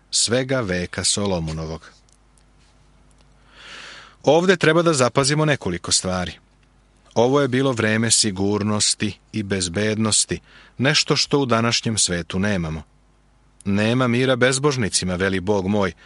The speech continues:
kaže prorok Isaija u pedeset sedmom poglavlju. Ali kada dođe knez mira,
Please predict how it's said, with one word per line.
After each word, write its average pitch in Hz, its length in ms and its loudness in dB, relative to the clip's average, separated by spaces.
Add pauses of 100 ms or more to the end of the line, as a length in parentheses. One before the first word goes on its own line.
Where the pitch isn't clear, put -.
(240)
kaže 95 320 0
prorok 101 420 -2
Isaija 110 480 2
u 85 60 -4
pedeset 92 480 -4
sedmom 90 400 -2
poglavlju. 101 520 0 (1900)
Ali 151 240 2
kada 127 220 2
dođe 135 380 4
knez 98 380 0
mira, 143 380 2